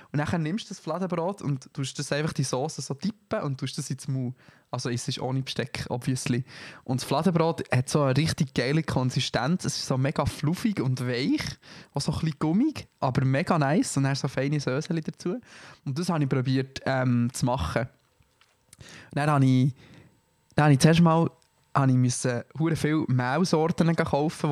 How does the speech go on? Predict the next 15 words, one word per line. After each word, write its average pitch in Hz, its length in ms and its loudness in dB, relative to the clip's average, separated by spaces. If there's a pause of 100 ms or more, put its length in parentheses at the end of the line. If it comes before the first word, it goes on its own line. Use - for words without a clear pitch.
die 147 60 2
ich 151 60 0
nicht 143 220 -4
habe 139 280 -4
daheim. 160 500 -2 (360)
Also 127 220 -6
Teffmehl, 170 960 0 (460)
Hirsenmehl 196 960 2 (480)
und 123 240 2
Weissmehl. 123 400 0
Also 117 240 0
Weissmehl 120 360 0
habe 135 120 -2
ich - 80 -8
gehabt. - 220 -10